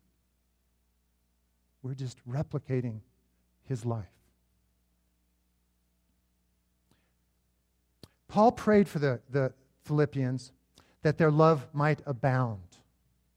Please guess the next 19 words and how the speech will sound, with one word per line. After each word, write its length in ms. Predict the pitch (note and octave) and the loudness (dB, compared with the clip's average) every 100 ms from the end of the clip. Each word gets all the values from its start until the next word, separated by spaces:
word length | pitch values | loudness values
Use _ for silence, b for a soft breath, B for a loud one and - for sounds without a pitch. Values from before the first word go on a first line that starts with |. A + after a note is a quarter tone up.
| _ _ _ _ _ _ _ _ _ _ _ _ _ _ _ _ _ _ - | _ _ _ _ _ _ _ _ _ _ _ _ _ _ _ _ _ _ -2
in 240 | E3+ C#3+ - | 0 2 0
knowledge 800 | D3+ D#3 F3 F#3+ C#3 A#2+ - - _ _ _ _ _ _ _ _ _ _ - | 0 4 6 6 4 0 -8 -20 _ _ _ _ _ _ _ _ _ _ -4
and 200 | C#3 B2+ | -4 -4
discernment. 760 | B2+ - C#3 C3 A#2 F#2 - _ _ _ _ _ _ _ _ _ _ _ _ _ _ _ _ _ _ _ _ _ _ _ _ | -8 -8 -6 -4 -6 -12 -20 _ _ _ _ _ _ _ _ _ _ _ _ _ _ _ _ _ _ _ _ _ _ _ _
So 320 | - D#3+ D3 - _ _ _ _ - - _ _ _ | 4 4 2 -6 _ _ _ _ -20 -20 _ _ _
he 160 | F3+ F3 | 0 0
is 100 | F3 | 0
praying 300 | - C4+ C#4+ | 0 0 0
for 100 | F3+ | 0
them 200 | D#3+ D#3+ | -2 -2
not 240 | A3 B3+ | -2 -2
just 180 | - G#3 | -4 -6
to 40 | G3+ | -4
have 220 | E3 F3 | -2 0
this 140 | D#3+ | -2
sort 300 | - - F3+ | -4 -4 -2
of 60 | D#3 | -2
sloppy 500 | - F#3+ E3+ E3+ D3 | 0 2 4 4 0
agape, 440 | A#2+ C3 C3+ B2 | 2 0 -2 -6